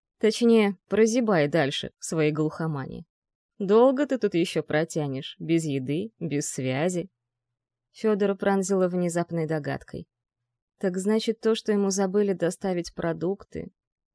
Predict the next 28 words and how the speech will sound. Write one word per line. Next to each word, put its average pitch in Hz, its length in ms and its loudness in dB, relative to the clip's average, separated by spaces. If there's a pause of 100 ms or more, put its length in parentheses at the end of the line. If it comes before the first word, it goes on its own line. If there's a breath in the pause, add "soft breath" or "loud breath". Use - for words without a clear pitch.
(360)
«Да, 294 400 4
да, 262 320 4
это 240 180 2
моих 208 360 0
рук 165 200 0
дело». 110 360 -6 (720)
Полозов 202 420 2
упивался 165 480 -2
своей 143 300 -2
низостью. - 600 -6 (560)
«Отменить 254 480 2
доставку 262 480 2
и 214 60 4
стереть 214 320 2
твои 175 160 2
контакты 165 560 -2
из 147 120 0
базы 254 360 0
не 214 100 2
составило 135 540 -4
труда. 123 340 -8 (540)
Никто 202 300 2
к - 60 -14
тебе 160 200 0
не 151 100 0
приедет, 139 460 -4
не 165 180 0
жди». 147 380 -8